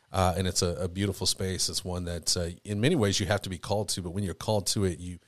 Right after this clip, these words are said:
you have those moments, and it's more than not, right, where you're like, "Man, I, I just feel, like, immediately fully connected with God and, and the mission that he's given."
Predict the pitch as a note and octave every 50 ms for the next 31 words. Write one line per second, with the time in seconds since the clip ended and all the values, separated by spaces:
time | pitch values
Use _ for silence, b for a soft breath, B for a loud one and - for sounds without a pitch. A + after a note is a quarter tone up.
0 | b b b b b b b b b G2+ G2 G#2 A#2 G#2 G2+ G2+ F#2+ F2+ - -
1 | - - _ - A#2 A2+ A2+ A#2 A#2 G#2 G2+ - - B2+ A2+ G#2+ - - C3 B2
2 | B2 A2+ G2+ G2+ F#2+ F#2 G#2+ G2+ F2+ E2+ - - - G2 F#2+ F2+ F2+ F2 D2 F2
3 | F2+ F2 F#2 F#2+ F#2 F2 F2 F2 - - G2 G2+ G2 - - B2 - - - -
4 | A#2+ A#2 G#2 - - - G#2+ F#2 F2+ E2+ D#2 - - - - _ _ _ - G#2
5 | G2 F#2+ G2 G#2+ G#2 G2 G#2 - F2 F2+ F2 E2+ E2 D#2 - - - - - A2
6 | G2 F2+ F2 - - F#2 E2 E2 - F2 D#2 E2 D#2 - F2+ E2+ E2 D#2+ F2 E2+
7 | E2+ - - E2+ E2+ F2 F2+ F2 F2 F2 - - E2+ E2 D#2+ D2+ - - E2+ F2+
8 | D#2+ D2 D2+ C#2+